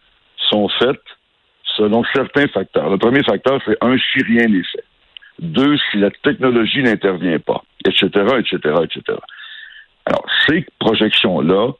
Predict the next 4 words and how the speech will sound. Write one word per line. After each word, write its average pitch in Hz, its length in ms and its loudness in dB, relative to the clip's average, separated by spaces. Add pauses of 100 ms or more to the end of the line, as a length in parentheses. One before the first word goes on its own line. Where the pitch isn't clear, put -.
(640)
nulle 107 640 2
part 139 600 -2 (460)
ne 110 180 0
contiennent 123 840 -2